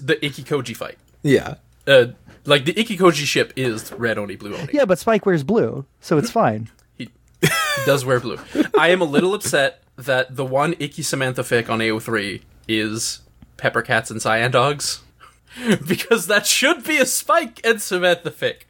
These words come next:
Speaker 1: if anything. <laughs> Or Pepper Cat and Cyan Dog.
Speaker 2: Yeah.
Speaker 3: There,
Speaker 1: You know?
Speaker 3: there is a really glaring, um, there are two really glaring, uh, ships here that we're missing.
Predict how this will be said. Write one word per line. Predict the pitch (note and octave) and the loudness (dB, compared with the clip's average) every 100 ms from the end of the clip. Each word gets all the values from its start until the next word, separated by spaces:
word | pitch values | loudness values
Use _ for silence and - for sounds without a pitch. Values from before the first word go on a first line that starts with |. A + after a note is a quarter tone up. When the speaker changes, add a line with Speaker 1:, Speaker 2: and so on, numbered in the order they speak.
| - - - | -14 -8 2
Speaker 1:
if | A#3 F4 - | 2 2 2
anything. | C4 A#3 F3+ A#2+ - - - | 2 2 -2 -6 -6 -12 -6
<laughs> | - D#3 - - - _ _ _ _ - - - - - - - - F4+ - D4+ - G#3 | -2 -2 -2 -20 -20 _ _ _ _ -8 -6 -6 -12 -18 -12 -6 -2 -2 0 -2 0 -2
Or | D#3 G#3 E4+ D4+ - - | 0 2 2 0 -4 -4
Pepper | G3+ C4 C4 | -2 0 0
Cat | A#3+ C#4+ | 2 0
and | D4+ | -2
Cyan | F3+ D4+ E4+ C#4 F3+ | -2 0 2 0 0
Dog. | D#3 B2 F#3+ - - | -2 -2 -6 -8 -4
Speaker 2:
Yeah. | E3+ F#4 E2+ - - _ - G#3+ _ | -2 0 -2 -6 -18 _ -18 -18 _
Speaker 3:
There, | E3+ A#3+ | -4 0
Speaker 1:
You | A3+ | 0
know? | C#4+ F4 - | 0 -4 -4
Speaker 3:
there | F#3 C4 | 0 2
is | C#4 | 4
a | F#3 | 2
really | D3 D#3 C#3+ | 2 4 2
glaring, | A#2 C3 C3+ C3 B2 A#2 - | 2 4 4 4 4 0 0
um, | B2 A#2 A#2 A2+ A#2+ _ _ _ _ - | 2 4 2 -2 -6 _ _ _ _ -2
there | F#3 G#3 | 2 2
are | E3+ | 0
two | - G#3 D3+ | 0 0 2
really | C#3+ C#3 B2+ | 2 2 2
glaring, | C3+ C3 B2+ A#2+ B2 | 2 4 4 2 -2
uh, | C3 A#2 A2+ A2 - - | 2 4 4 2 -2 -8
ships | - E3+ - | 0 0 2
here | D#3 | 2
that | C#3 C3 | 2 2
we're | C3+ C3 | 2 4
missing. | B2 C3 D#3+ D#3 | 4 4 2 2